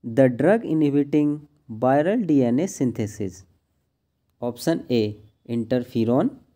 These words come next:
option B, saquinavir, option C, amantadine and option D, acyclovir।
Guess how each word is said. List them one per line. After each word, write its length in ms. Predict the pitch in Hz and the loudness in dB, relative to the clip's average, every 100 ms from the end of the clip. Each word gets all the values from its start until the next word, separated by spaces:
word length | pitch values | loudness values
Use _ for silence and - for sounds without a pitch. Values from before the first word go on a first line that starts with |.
| _ - | _ -10
option 440 | 117 113 - 170 123 | -10 -6 -2 0 2
B, 300 | 120 107 110 | 0 0 -8
saquinavir, 920 | - 123 107 110 117 117 127 147 202 - _ _ _ _ _ _ | -8 -6 -4 -2 0 2 2 2 0 -2 _ _ _ _ _ _
option 400 | 117 117 - 190 | -8 -6 -4 -4
C, 400 | 202 - 135 110 - - 110 | -4 0 0 0 -8 -16 -8
amantadine 760 | 110 113 113 131 135 147 214 - _ _ _ _ - | -4 -4 -2 0 0 0 -4 -10 _ _ _ _ -8
and 200 | 120 120 | -6 -4
option 500 | 120 - 170 240 - - 113 | -6 -4 0 0 -4 -16 -6
D, 280 | 120 107 104 - - | -2 -2 -6 -18 -10
acyclovir। 760 | 123 - 120 101 104 98 95 | -8 -2 -2 -2 -6 -6 -10